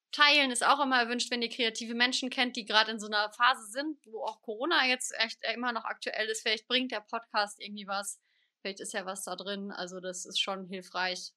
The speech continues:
Ähm, vielleicht auch einfach so einen Podcast mal weiterzuschicken. Und ja, nochmal Dankeschön für deine Ehrlichkeit, für deine Zeit.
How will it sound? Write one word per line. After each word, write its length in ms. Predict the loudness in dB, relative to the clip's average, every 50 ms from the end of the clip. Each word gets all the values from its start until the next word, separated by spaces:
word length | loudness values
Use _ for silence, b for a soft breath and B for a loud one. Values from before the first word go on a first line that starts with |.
| _ -8
Ähm, 260 | -8 -8 -8 -10 -16 -18 _ _ _
vielleicht 220 | -10 -10 -8 -6
auch 60 | -6 -6
einfach 220 | -6 -6 -8 -10
so 40 | -10
einen 100 | -10 -8
Podcast 440 | -8 -8 -6 -6 -6 -8 -6 -6 -8
mal 100 | -10 -8
weiterzuschicken. 880 | -8 -10 -10 -12 -14 -18 -16 -14 -14 -12 -14 -14 -14 -16 -16 -16 -18 _ b b b b b b b b b b b b b b b b b b b b b b b b b b b b b
Und 420 | 2 4 4 6 4 4 2 0 0
ja, 320 | 2 4 4 4 4 2 -2 0
nochmal 380 | 0 0 0 2 0 0 2
Dankeschön 560 | 4 6 6 6 4 2 -2 -2 -2 -2 -4
für 100 | -4 -4
deine 240 | -4 -2 -2 -2 0
Ehrlichkeit, 580 | 2 4 4 4 4 2 2 4 6 6 6 6
für 100 | 2 -2
deine 280 | -4 -6 -6 -8 -10 -10
Zeit. 600 | -6 -2 0 2 4 4 2 2 0 -2 -8 -8